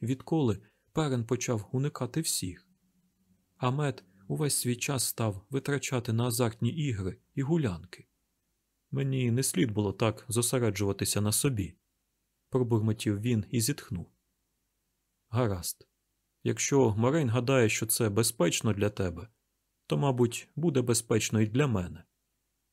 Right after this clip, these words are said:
Але ти не повинна в це втручатися».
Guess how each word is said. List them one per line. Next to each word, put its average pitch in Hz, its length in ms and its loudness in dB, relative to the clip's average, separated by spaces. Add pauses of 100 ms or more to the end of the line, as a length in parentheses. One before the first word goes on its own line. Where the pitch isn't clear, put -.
(260)
Але 113 360 4
ти 123 380 2 (100)
не 127 140 0
повинна 127 440 2
в 90 60 -6
це - 140 0
втручатися». - 800 -4